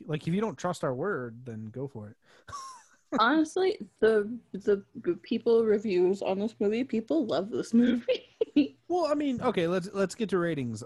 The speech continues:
Speaker 1: Uh, out of Spooky Ghost for me, I, I give it a three out of five. Um, because, like, it's fun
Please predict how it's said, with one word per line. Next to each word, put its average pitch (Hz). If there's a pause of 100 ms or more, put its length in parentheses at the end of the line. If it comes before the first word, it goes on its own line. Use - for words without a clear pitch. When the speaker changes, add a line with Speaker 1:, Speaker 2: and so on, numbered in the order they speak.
Speaker 1:
Uh, 131 (880)
out 214
of 240
Spooky 285
Ghost 165
for 139
me, 120 (800)
I, 208
I 214
give 220
it 214
a -
three 180
out 151
of 135
five. 95 (880)
Um, 139 (1300)
because, 190
like, 165 (1400)
it's 175
fun 196